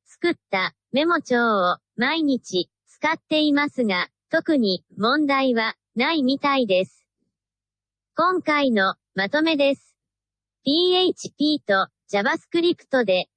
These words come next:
自分用の、二つのカラムの、メモ帳を、作りました。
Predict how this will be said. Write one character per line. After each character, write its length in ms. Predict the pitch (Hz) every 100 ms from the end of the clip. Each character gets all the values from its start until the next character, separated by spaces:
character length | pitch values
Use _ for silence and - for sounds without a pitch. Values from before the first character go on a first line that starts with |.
| -
自 140 | 185 190
分 260 | 302 330
用 240 | 302 302 277
の、 220 | 247 247 _ _
二 260 | _ 320 330
つ 120 | 349
の 160 | 330
カ 140 | 269 262
ラ 140 | 269
ム 140 | 247 208
の、 220 | 180 170 _ _
メ 140 | 269
モ 140 | 339 302
帳 160 | 247 233 220 190
を、 60 | 180 - _
作 260 | _ - 320
り 140 | 320
ま 160 | 311 302
し 100 | -
た。 260 | 240 185